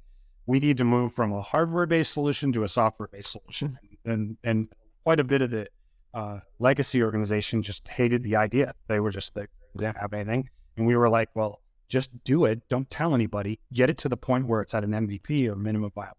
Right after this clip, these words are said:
product. Show it to folks." And then all of a sudden they see the art possible. And then it was like, the, the, the switching point happened. You know,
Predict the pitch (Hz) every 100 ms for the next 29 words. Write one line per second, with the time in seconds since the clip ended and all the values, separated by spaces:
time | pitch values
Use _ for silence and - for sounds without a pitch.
0 | - 143 147 98 _ _ _ - - -
1 | 190 202 127 - 117 107 - - _ _
2 | - 113 113 110 - 110 107 104 - 117
3 | 104 101 - - 135 131 - 104 98 101
4 | 98 - 101 95 - - - - 110 104
5 | _ - 110 - - - - - - 131
6 | 120 - 104 - 107 98 - _ _ _
7 | - - - 110 -